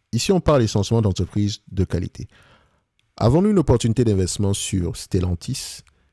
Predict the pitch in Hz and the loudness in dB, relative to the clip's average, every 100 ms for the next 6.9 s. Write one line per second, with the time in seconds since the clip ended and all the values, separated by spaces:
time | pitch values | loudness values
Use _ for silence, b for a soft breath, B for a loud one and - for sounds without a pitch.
0 | _ - - 104 - 110 127 98 110 98 | _ -4 0 0 0 0 0 0 0 0
1 | 90 - 90 87 - 95 104 - b b | 0 -2 -4 -4 -4 -4 -4 -8 b b
2 | b - 104 110 - 143 120 117 147 - | b -6 0 0 0 2 4 4 2 2
3 | 117 104 104 135 - 95 92 - 117 95 | 0 0 0 0 0 0 0 0 0 -2
4 | 90 95 - - - - 98 113 135 156 | -4 -6 -8 -8 -10 -6 0 2 2 0
5 | 131 117 147 120 98 117 - - 92 107 | 0 2 4 4 4 4 0 0 4 4
6 | 107 113 120 107 92 101 90 85 101 | 2 2 4 2 2 2 2 0 -4